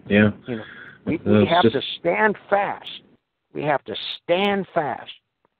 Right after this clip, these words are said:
Speaker 2: You know, we cannot be going down this rabbit trail and that rabbit trail. We gotta, s-, s-, you know,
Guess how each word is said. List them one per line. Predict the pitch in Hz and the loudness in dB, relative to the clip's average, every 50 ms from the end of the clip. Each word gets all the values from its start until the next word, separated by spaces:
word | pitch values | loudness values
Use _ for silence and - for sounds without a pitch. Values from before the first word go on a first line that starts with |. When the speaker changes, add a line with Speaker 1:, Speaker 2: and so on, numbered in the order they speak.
| _ _ - | _ _ -16
Speaker 2:
You | 107 | -14
know, | 98 92 - | -12 -12 -12
we | 104 104 127 - _ - | -10 -10 -10 -12 _ -10
cannot | - 175 185 185 175 170 190 190 - _ _ _ _ _ _ _ _ _ 131 | -4 -2 0 2 4 4 4 2 0 _ _ _ _ _ _ _ _ _ _
be | 143 165 175 180 190 190 175 - - - - - _ | 0 2 2 2 -2 -4 -8 -12 -18 -20 -20 -6 _
going | - 165 175 180 180 175 | 4 4 4 4 2 0
down | 156 151 156 160 156 147 135 123 | -2 -2 -2 0 0 -2 -2 0
this | 120 185 202 - - 139 | 0 0 -2 -2 -4 -4
rabbit | 156 165 180 180 180 - - - | 0 0 2 0 0 -4 -8 -8
trail | - 170 185 190 180 151 | -6 -4 -2 0 0 -2
and | 123 120 120 | -2 -4 0
that | 127 170 190 185 - | 2 2 2 2 -2
rabbit | 156 151 - 180 185 180 - _ | -4 -4 -2 -2 -4 -4 -6 _
trail. | - 180 185 185 196 202 196 - _ _ _ _ _ _ _ _ _ _ | -6 -4 -2 -2 -2 -4 -6 -10 _ _ _ _ _ _ _ _ _ _
We | - 120 | -8 -2
gotta, | 113 139 - - - 95 | 0 0 0 0 -2 -8
s-, | - - - - - _ _ _ _ _ _ _ _ _ _ _ _ _ _ _ _ _ _ _ _ _ _ _ _ _ _ _ _ - | -8 -10 -12 -14 -16 _ _ _ _ _ _ _ _ _ _ _ _ _ _ _ _ _ _ _ _ _ _ _ _ _ _ _ _ -10
s-, | - - - - - _ _ _ _ _ _ _ _ _ | -10 -8 -8 -10 -12 _ _ _ _ _ _ _ _ _
you | 143 127 | -4 -4
know, | 113 104 107 | -4 -6 -8